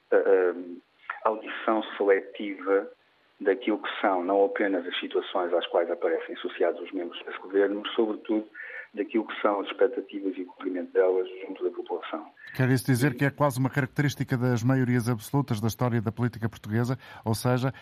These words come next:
Speaker 2: cada uma delas à sua maneira, independentemente, eh, da maioria que a informa, que a sustenta, há sempre essa postura de escolha seletiva dos temas,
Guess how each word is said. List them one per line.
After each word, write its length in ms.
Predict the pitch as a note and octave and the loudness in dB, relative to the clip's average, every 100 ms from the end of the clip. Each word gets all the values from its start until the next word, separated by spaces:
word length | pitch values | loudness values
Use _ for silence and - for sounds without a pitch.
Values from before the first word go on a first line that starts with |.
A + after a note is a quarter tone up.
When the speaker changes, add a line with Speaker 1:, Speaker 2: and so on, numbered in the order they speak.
| - | -2
Speaker 2:
cada 180 | C#3+ C#3+ | 2 4
uma 220 | D3 C3+ | 4 4
delas 320 | A#2+ B2+ B2 | 4 2 2
à 80 | A#2 | 0
sua 200 | A2+ B2 | 0 0
maneira, 300 | A#2+ A#2 B2+ | 2 2 2
independentemente, 800 | B2+ A2+ A#2+ A#2 A2 B2+ A#2+ G#2+ | 0 0 2 2 0 2 2 0
eh, 480 | - - - - G2+ | -8 -14 -18 -4 -2
da 320 | F#2+ A#2 A2+ | 2 4 4
maioria 560 | A2+ B2+ B2 B2+ B2 A2+ | 4 4 4 4 4 2
que 260 | - A#2 | -2 0
a 60 | A2+ | 4
informa, 580 | A2+ - A#2 A#2+ B2+ A#2+ - _ | 2 2 0 2 0 -2 -8 _
que 140 | - A2+ | -2 2
a 260 | G#2+ G#2+ | 4 2
sustenta, 760 | G2+ C3+ A#2+ - B2+ B2+ C#3+ B2+ - - - | 0 -2 -2 2 2 2 0 -2 -6 -20 -8
há 120 | - A#2 | -2 -2
sempre 580 | - C#3+ C#3 C3+ C3 | 2 2 2 2 2
essa 540 | A#2+ A#2 - A#2+ A#2 G#2+ | 4 2 0 2 2 2
postura 680 | B2+ A2+ - C3 C3+ C#3 C3 - - - | 0 -2 0 0 2 2 0 -6 -18 -10
de 500 | G#2 A#2 B2+ C3 - - | 0 4 4 4 0 -12
escolha 400 | - - D#3 C3+ | -10 0 2 2
seletiva 580 | - C#3 C3 D#3 B2+ B2+ | 2 2 2 2 2 2
dos 220 | A2+ - | 0 0
temas, 420 | C#3 C3+ C3+ - | 2 4 2 0